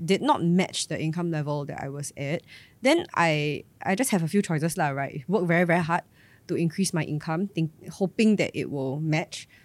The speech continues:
my appetite, or I work to bring my appetite down a little bit lah. Um, and I don't think that that's necessarily a sad thing. Sometimes we feel a bit like, like, "Aiya, so sad.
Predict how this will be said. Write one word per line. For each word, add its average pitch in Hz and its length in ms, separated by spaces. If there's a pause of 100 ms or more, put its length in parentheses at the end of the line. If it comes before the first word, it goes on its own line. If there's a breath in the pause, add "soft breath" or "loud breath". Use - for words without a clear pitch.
(120)
my 156 120
appetite, 147 480
or 139 200
I 139 120
work 151 260
to 156 140
bring 160 200
my 156 100
appetite 151 360
down 151 220
a 143 40
little 143 220
bit - 180
lah. 151 180 (440 soft breath)
Um, 160 180
and 262 140
I 330 60
don't 539 160
think 494 160
that 202 160
that's 170 180
necessarily 151 540
a - 60
sad - 260
thing. 127 160
Sometimes 277 360
we 180 120
feel 170 220
a 143 60
bit 143 220
like, - 240 (1120 soft breath)
like, 190 160
"Aiya, 202 300
so 247 100
sad. 196 260